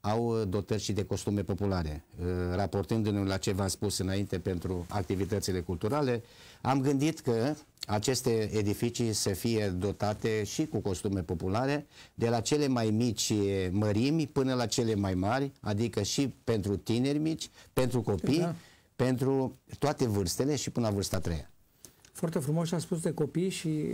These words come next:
Speaker 2: fac trimitere acum spre grădiniță, faptul că, uh,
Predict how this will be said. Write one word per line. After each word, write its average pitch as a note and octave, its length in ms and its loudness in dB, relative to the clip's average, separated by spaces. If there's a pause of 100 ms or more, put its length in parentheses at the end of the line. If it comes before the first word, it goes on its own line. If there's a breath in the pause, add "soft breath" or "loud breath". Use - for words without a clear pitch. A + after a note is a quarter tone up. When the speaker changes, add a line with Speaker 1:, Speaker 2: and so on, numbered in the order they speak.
(100)
Speaker 2:
fac D#3 200 -2
trimitere E3 380 0
acum D#3+ 260 0
spre D#3 220 -2
grădiniță, D3+ 720 0
faptul D#3+ 300 -2
că, E3+ 260 -2 (480 loud breath)
uh, D3 440 0